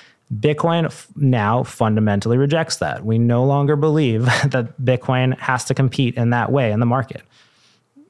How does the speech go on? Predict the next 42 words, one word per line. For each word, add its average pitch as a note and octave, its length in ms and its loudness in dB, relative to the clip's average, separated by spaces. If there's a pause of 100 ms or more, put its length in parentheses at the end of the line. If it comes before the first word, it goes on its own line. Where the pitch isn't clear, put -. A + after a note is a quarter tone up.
(280)
And B2+ 180 2
that, C3+ 300 -4
and B2 180 2
that C3 160 -2
has C#3 160 -2
been B2+ 200 0
a B2 40 2
schism G#2+ 540 0
that A2 100 2
I A2 100 0
think, A2 440 -4 (560)
you C3+ 100 -2
know, A2 120 2
we A#2 120 0
should C3 140 0
ask C3 300 -2
ourselves B2 340 -2
why B2 560 0
we B2 160 0
made A#2+ 180 2
that G#2+ 160 -2
decision. G2+ 540 -4 (460)
What C#3+ 200 2
are D#3+ 60 2
the C#3+ 120 0
underlying C#3+ 500 0
assumptions B2+ 400 0
that A#2+ 120 0
led A#2+ 220 0
us A#2 100 -2
down A#2+ 220 -2
that A2+ 160 -2
course? D3 220 0
Or D3+ 180 2
did E3+ 200 2
we F#3+ 120 2
even D#3 320 2
consciously A#2+ 1000 -2 (240)
go B2 160 0
down B2 180 0
that - 200 -4
path? - 380 -8